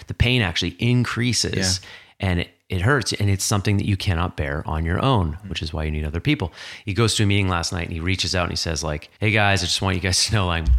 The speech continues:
Speaker 1: I know I never speak at these meetings, but I'm really hurting. This is what I'm going through in my life. And I need a band of brothers. I need some new good people to support me because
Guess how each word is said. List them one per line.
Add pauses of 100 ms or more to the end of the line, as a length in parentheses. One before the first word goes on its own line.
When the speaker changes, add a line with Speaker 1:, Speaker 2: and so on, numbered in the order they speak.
(680)
Speaker 1:
I
know
I
never
speak
at
these
meetings,
but
I'm
really
hurting. (480)
This
is
what
I'm
going
through
in
my
life.
And
I
need (300)
a
band
of
brothers.
I
need
some
new (360)
good (260)
people
to
support
me
because